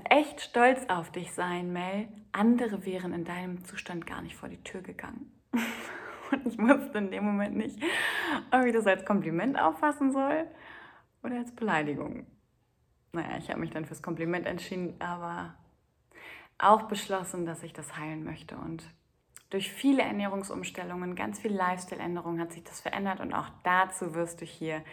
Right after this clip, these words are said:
jede Menge mega Input bekommen,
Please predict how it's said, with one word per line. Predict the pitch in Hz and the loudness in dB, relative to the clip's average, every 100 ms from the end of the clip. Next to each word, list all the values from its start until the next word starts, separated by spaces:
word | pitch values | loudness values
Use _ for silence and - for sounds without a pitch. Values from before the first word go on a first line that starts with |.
| - - - - - | -16 -16 -16 -18 -8
jede | 165 165 208 202 | -4 2 6 6
Menge | 190 180 180 175 - - - | 6 4 2 0 -2 -12 -8
mega | 175 170 165 156 | -2 0 2 0
Input | - 165 - - | 0 -2 -2 -6
bekommen, | - - - 170 202 226 - | -8 -10 -4 -2 -2 -4 -10